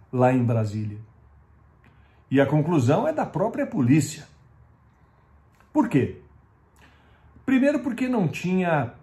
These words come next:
porta arrombada, não tinha janela arrombada,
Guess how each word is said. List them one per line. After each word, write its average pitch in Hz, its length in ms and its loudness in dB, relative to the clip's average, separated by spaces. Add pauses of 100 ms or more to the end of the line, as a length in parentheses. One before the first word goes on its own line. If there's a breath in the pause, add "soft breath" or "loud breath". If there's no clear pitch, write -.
(140)
porta 156 500 0
arrombada, 123 720 0
não 123 220 -4
tinha 101 340 -6
janela 127 800 2
arrombada, 117 760 -2